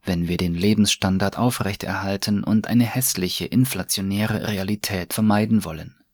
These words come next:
Keine noch so große geld- oder fiskalpolitische Maßnahme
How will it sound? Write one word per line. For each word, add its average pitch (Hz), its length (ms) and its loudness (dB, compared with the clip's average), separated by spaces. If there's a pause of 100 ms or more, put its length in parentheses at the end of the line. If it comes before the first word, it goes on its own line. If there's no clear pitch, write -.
(880)
Keine 127 360 4
noch 131 220 6
so 135 180 0
große 120 440 0
geld- 110 420 2
oder 214 220 0
fiskalpolitische 107 1040 0
Maßnahme 104 760 2